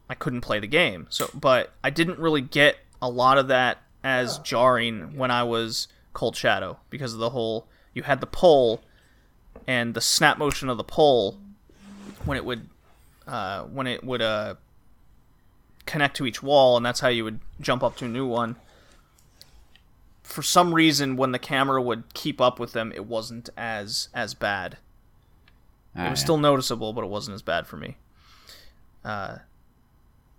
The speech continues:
Speaker 1: you know, the, I'm okay with games being non-linear at times. Take Earthworm Jim, that's not very,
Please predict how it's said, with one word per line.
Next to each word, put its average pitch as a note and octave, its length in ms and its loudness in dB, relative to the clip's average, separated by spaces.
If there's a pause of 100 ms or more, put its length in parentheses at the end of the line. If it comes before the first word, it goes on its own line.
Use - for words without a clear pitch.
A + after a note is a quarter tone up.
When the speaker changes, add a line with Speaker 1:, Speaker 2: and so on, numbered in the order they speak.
(760)
Speaker 1:
you D3 80 -6
know, B2+ 120 0
the, A#2+ 300 0 (340)
I'm F3+ 140 0
okay D#3+ 260 6
with D#3 160 2
games C#3+ 260 2
being C#3+ 200 2
non-linear B2+ 460 4
at C3 100 0
times. C#3 560 0
Take B2+ 200 -2
Earthworm B2+ 360 -4
Jim, B2+ 260 -2
that's A#2+ 200 -2
not A#2+ 140 2
very, A#2+ 280 -2